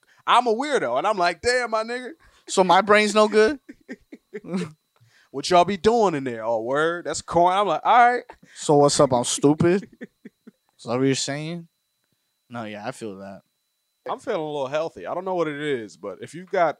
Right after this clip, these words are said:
Speaker 1: any type of symptoms, two
Speaker 2: Mm.
Speaker 1: shots will make you forget about them shits.
Speaker 2: Mm-hmm. Hell yeah, I feel that. <laughs> Um, all right, so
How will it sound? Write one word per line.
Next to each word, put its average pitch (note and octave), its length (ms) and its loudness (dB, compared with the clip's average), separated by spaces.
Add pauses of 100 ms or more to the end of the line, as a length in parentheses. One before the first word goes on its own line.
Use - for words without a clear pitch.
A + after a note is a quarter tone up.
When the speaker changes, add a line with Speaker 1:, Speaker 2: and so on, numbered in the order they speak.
Speaker 1:
any D3+ 240 -8
type C3+ 240 -6
of B2+ 80 -12
symptoms, D3+ 640 -14 (260)
two G#3 140 -10
Speaker 2:
Mm. F#3+ 40 -10
Speaker 1:
shots C#3 400 -2
will B2 60 -12
make A#2 240 -16
you A2 60 -20
forget C3 260 -12
about F#2 240 -12
them F2 140 -20
shits. - 380 -20 (220)
Speaker 2:
Mm-hmm. D3+ 280 -14 (400)
Hell C#3+ 160 0
yeah, C3+ 200 2
I C3 40 0
feel C#3 200 -10
that. B2+ 240 -6 (200)
<laughs> - 240 -20
Um, C#3+ 560 2 (340)
all E3 80 6
right, D#3 340 4
so E3+ 360 4